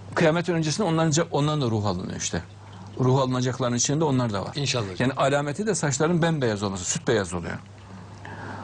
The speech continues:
Speaker 1: Hakim Ebu Hureyre radıyallahu anh'tan nakletmiştir. Allah Yemen tarafından bir rüzgar gönderecek, kalbinde zerre kadar iman olan herkes alıp götürecek.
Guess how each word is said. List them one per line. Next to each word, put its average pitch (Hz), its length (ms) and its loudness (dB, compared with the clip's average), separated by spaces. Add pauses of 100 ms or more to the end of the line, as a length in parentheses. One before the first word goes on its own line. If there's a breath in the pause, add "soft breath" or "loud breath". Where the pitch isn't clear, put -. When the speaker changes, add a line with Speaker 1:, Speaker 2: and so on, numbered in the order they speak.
(640 loud breath)
Speaker 1:
Hakim 196 400 2
Ebu 175 280 4
Hureyre 180 240 4
radıyallahu 170 340 2
anh'tan 170 300 0
nakletmiştir. 165 680 0
Allah 156 260 4
Yemen 165 320 2
tarafından 147 440 2
bir 147 80 4
rüzgar 143 320 4
gönderecek, 151 440 2
kalbinde 143 460 2
zerre 127 300 2
kadar 139 260 2
iman 131 240 2
olan 120 240 2
herkes 156 360 2
alıp 139 220 -2
götürecek. 98 440 0